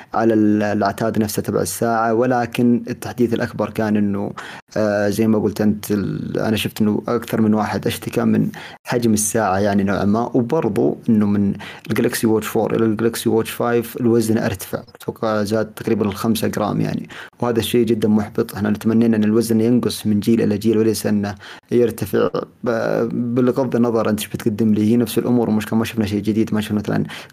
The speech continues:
قياس ضغط الد-، الدم وهذه الأمور، إنما هي نفس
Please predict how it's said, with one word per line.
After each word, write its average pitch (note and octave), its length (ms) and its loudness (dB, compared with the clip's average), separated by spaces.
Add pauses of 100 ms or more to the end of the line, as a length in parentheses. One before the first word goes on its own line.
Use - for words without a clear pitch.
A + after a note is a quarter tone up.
قياس G#2+ 240 2
ضغط G#2 340 0
الد-، G#2 180 0
الدم A2+ 580 2
وهذه G#2 220 2
الأمور، A2+ 400 2 (200)
إنما A#2 360 2
هي A#2 120 4
نفس A2+ 400 -2